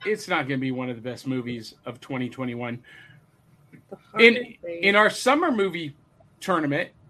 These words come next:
Speaker 1: that Ryan participated in on Clubhouse, uh, Cruella won the best summer movie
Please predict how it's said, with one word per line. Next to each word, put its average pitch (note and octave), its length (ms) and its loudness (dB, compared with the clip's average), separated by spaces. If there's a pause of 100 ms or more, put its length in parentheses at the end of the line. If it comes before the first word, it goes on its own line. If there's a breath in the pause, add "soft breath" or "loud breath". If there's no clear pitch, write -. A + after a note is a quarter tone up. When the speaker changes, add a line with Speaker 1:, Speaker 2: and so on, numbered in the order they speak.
(720)
Speaker 1:
that E3+ 280 2
Ryan F#3 480 2
participated D3 800 -8
in D3 260 0
on C#3 240 -6
Clubhouse, F3+ 720 -6 (580 soft breath)
uh, D#3 320 8 (180)
Cruella F#3 720 2 (240)
won D#3+ 480 -2 (140)
the C3 100 -6
best E3 540 -4 (140)
summer A3+ 440 -2
movie C3+ 520 -4